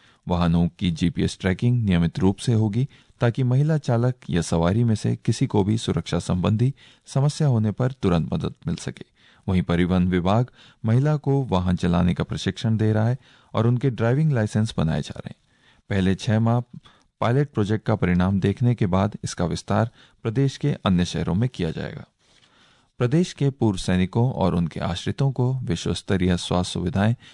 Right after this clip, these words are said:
उपलब्ध कराने के उद्देश्य से भूतपूर्व सैनिक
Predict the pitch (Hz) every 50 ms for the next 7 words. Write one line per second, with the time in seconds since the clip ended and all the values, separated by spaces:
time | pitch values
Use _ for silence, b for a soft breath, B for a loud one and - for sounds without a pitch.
0 | B B B B - 110 - 143 156 160 151 - - 127 117 117 117 117 110 -
1 | 117 95 92 85 90 110 127 131 - - 110 - - 110 127 b b b b b
2 | b b - 117 147 165 - _ 147 143 135 131 - - 110 101 101 104 - -